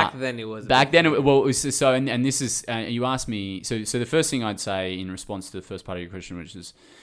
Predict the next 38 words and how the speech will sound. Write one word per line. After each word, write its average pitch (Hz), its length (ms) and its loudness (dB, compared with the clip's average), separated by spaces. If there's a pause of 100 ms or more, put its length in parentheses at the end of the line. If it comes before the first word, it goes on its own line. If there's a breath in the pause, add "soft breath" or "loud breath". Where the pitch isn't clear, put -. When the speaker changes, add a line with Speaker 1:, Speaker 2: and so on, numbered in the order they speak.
(180 loud breath)
Speaker 2:
you 117 60 -6
know, 95 120 -2
how 117 200 -2
do 117 80 -2
we 107 80 -4
get 95 160 -4
there? 95 120 -6
Well, 101 220 -2
it 92 40 -4
was, 98 240 -8
you 107 160 -8
know, 95 120 -6
we 113 360 -4
had 101 460 -4
a, 90 400 -4
a - 60 -10
product 104 440 -2
and 95 100 -8
a 90 40 -8
business 87 380 -10
that - 80 -14
was 90 120 -14
applicable, 110 520 -10
where 101 120 -2
the 92 80 -6
people, 90 440 0
people 90 260 -2
believed 101 800 -6 (400 loud breath)
the 101 60 -8
macro 95 540 0
story 95 460 -2
that 95 100 -6
we 95 140 -6
were 90 100 -4
able 92 220 -4
to 95 40 -10
say. 101 260 -6
Speaker 1:
Sure. 104 260 -6